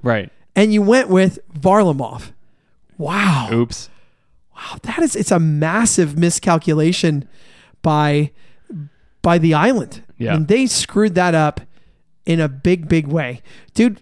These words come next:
Speaker 2: uh, we had a trade. Uh, we had an offer sheet. Uh, Kadri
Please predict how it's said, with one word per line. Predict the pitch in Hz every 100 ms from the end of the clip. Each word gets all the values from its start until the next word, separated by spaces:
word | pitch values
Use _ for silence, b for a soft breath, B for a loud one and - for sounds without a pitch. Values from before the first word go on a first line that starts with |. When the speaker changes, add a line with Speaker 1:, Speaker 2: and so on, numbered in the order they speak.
| -
Speaker 2:
uh, | 190 185
we | 180 233
had | 226
a | 147 -
trade. | - - 175 165 240 302 - - -
Uh, | 165 160 156
we | 170
had | 180
an |
offer | 165 185 196
sheet. | 233 - 285 - - b b b
Uh, | 160
Kadri | 160 - 202 214 185 240 277